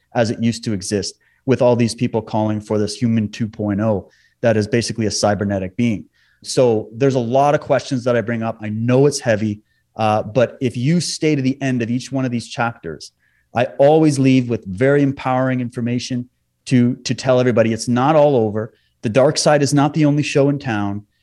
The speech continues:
um, and evil can't stand a chance against a strong, empowered, informed, uh, populace of people.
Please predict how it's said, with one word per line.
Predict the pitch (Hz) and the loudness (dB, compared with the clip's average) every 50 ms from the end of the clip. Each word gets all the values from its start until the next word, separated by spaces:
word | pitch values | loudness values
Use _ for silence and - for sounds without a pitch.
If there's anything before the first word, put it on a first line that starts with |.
| _ _ _ _ - | _ _ _ _ -2
um, | 117 113 110 107 107 107 - - | 0 2 2 2 0 -2 -2 -2
and | 127 123 117 113 113 - | 0 0 0 -2 -2 0
evil | 151 185 175 175 147 | 2 2 2 2 0
can't | - - 156 143 139 | 0 0 0 0 0
stand | - - - 147 135 123 | -2 -4 -2 0 0 0
a | 107 - | -2 -4
chance | - - - - 135 151 143 - - - - - _ _ _ _ | -6 -8 -4 -2 0 0 0 0 -2 -10 -14 -16 _ _ _ _
against | - 117 113 127 123 123 - - - | -6 -2 0 0 0 0 -2 -6 -4
a | 123 117 110 | -4 -4 -4
strong, | 104 - - - - - 156 147 147 147 147 147 143 - | -4 -6 -8 -10 -2 0 2 2 4 2 2 0 -2 -4
empowered, | 123 101 - - - - 147 139 151 143 139 139 139 139 | -8 -8 -8 -10 -8 -4 0 2 4 4 4 2 0 0
informed, | 143 123 107 104 - - - 147 151 147 143 143 143 143 135 139 - _ _ _ _ _ _ | -2 -4 -4 -4 -8 -6 0 4 4 4 4 4 2 0 0 -2 -8 _ _ _ _ _ _
uh, | - 117 113 110 110 107 110 | -2 0 2 2 2 2 0
populace | 107 - - - 156 156 - - 135 104 92 - - | -2 -4 -2 -2 -2 -2 0 -2 -2 -2 -2 -4 -6
of | 107 - _ | -8 -8 _
people. | - 143 143 135 - 90 78 - | -4 -2 -2 -2 -4 -8 -8 -10